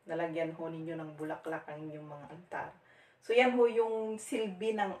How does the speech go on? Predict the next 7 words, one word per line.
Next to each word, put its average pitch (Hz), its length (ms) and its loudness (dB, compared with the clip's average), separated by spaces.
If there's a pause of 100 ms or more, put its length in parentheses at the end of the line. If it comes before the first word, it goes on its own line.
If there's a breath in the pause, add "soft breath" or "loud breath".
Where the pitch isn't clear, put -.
altar 190 480 0
talaga, 180 400 0
kung 175 320 -10
paano 190 400 -2
ninyo 190 400 -6
sila 165 480 -2 (160)
itrato, 180 880 4